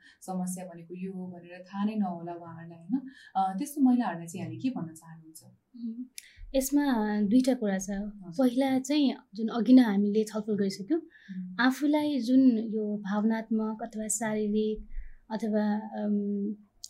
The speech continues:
Speaker 2: व्यावहारिक वा सोचाइमा जुन लक्षणहरू देखेको थियो नि, त्यो निरन्तर रूपमा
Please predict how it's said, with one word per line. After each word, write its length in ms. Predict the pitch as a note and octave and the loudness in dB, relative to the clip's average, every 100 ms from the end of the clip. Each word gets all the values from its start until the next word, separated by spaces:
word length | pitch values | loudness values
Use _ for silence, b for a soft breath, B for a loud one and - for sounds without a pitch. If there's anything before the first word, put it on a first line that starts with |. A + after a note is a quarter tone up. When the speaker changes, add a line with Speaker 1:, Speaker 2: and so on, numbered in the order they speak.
| - - A3 | -20 0 6
Speaker 2:
व्यावहारिक 600 | A3+ A3 A3 G#3+ A3+ A3+ | 8 8 4 2 2 0
वा 60 | |
सोचाइमा 560 | A3 A#3+ B3 A#3 A#3 A3+ | 2 0 2 2 2 2
जुन 140 | A3 A3 | 2 0
लक्षणहरू 720 | A3 G#3+ B3 B3+ C4+ G#3 G3 | 0 2 2 4 6 8 6
देखेको 420 | G3 G3 G3 A3 | 2 -2 -6 -6
थियो 200 | G#3+ C4 | 0 6
नि, 260 | B3 D#4+ B B B B _ | 8 6 B B B B _
त्यो 260 | - E4 F4+ | 8 10 12
निरन्तर 800 | C#4+ C#4+ E4 E4+ F4 F4 E4 D#4+ | 12 12 12 12 12 10 8 8
रूपमा 760 | C4 C#4 C#4 C#4+ D4+ D4+ B3+ | 8 6 8 8 6 4 2